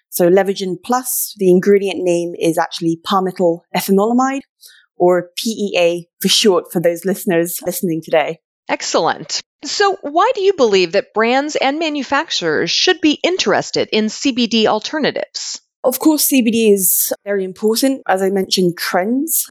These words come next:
Speaker 1: but consumers and brands should also be aware of the challenges that might come about with C B D. Of course,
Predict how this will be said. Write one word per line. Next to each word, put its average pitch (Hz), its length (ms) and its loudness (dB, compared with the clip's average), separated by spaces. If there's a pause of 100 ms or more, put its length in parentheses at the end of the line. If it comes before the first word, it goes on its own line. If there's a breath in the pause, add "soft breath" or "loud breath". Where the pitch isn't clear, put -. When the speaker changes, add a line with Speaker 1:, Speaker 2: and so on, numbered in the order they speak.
(140)
Speaker 1:
but 190 280 2
consumers 240 600 2
and 202 160 0
brands 196 320 -4
should 185 100 -8
also 196 260 0
be 196 180 -2
aware 202 360 2
of 180 120 -12
the 175 60 -8
challenges 190 640 -4
that 175 220 -2
might 175 240 -6
come 185 160 -4
about 175 500 -2
with 170 80 -8
C 170 260 -4
B 165 120 -4
D. 160 280 -10 (520 loud breath)
Of 175 100 -4
course, 247 540 0